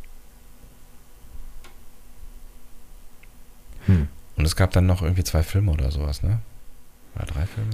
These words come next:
Speaker 1: Auf Messers Schneide und, äh, Der Plan.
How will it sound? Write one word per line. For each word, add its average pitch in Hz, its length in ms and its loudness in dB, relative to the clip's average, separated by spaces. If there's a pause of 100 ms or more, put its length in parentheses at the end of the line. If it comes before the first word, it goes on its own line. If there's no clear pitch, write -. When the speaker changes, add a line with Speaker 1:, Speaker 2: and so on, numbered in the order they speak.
(140)
Speaker 1:
Auf 101 260 8
Messers 123 440 10
Schneide 107 540 8
und, 110 320 4 (100)
äh, 113 120 8
Der 101 180 6
Plan. 90 680 4